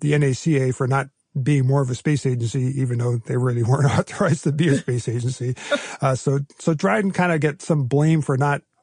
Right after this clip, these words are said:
anticipating, uh, Sputnik, although he actually had been, because he'd been, you know, redirecting the agency all along. Um, but, uh, probably more importantly, um, uh, Dryden was, uh, kind of a straight shooter, and, um, uh,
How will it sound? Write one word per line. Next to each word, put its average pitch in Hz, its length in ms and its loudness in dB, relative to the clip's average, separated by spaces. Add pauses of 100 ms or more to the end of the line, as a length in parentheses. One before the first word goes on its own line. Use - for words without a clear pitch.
(500)
anticipating, 160 840 0 (420)
uh, 135 300 0
Sputnik, 156 500 -2
although 131 260 2
he 131 140 0
actually 135 300 -4
had 127 260 -4
been, 113 340 -6
because 127 220 -4
he'd 123 140 -4
been, 120 260 -4 (460)
you 139 80 -6
know, 120 80 -6
redirecting 123 480 0
the 120 100 -4
agency 123 260 -4
all 117 160 -2
along. 120 360 -2 (440)
Um, 131 320 0 (380)
but, 165 160 2 (260)
uh, 160 200 0 (160)
probably 208 220 2
more 180 220 2
importantly, 143 680 0
um, 127 400 0 (760)
uh, 135 160 0
Dryden 269 420 0
was, - 500 -4
uh, 202 200 0
kind 196 160 2
of 185 80 -2
a 180 80 0
straight - 580 -2
shooter, 175 580 2
and, 147 400 0
um, 147 480 2
uh, 143 120 0